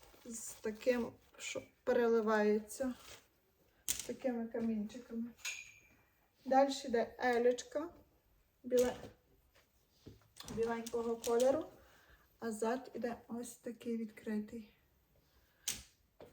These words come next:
Наступна чоловіча,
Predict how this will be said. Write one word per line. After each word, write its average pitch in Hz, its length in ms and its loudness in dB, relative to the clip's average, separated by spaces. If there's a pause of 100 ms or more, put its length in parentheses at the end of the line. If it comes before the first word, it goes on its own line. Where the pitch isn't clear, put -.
(720)
Наступна 240 1120 -4
чоловіча, 247 840 2